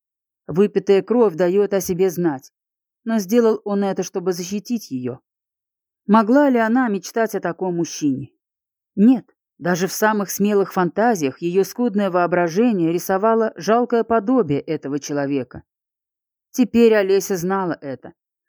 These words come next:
Она рождена, чтобы принадлежать ему. Чем больше он на неё смотрел,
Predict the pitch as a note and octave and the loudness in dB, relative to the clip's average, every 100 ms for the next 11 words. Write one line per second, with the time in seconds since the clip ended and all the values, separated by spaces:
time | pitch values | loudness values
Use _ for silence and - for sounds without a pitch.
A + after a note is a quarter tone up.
0 | _ C#3+ E3+ F3 F3 D#3+ F3 F#3+ F3+ F#3+ | _ -2 0 0 0 0 0 0 -2 -4
1 | F3+ F3+ F3 F3 E3+ D#3 F3+ D#3+ E3 D#3+ | -4 -4 -2 0 0 0 -2 -2 -2 0
2 | D3+ B2+ _ _ _ _ _ _ _ A#3+ | -2 -4 _ _ _ _ _ _ _ -2
3 | G#3+ A3+ A#3 - F3+ F3+ F#3+ F#3+ G3 F#3+ | 0 2 2 2 -2 0 0 0 0 0
4 | E3+ E3 A3+ G3+ | -2 0 0 -2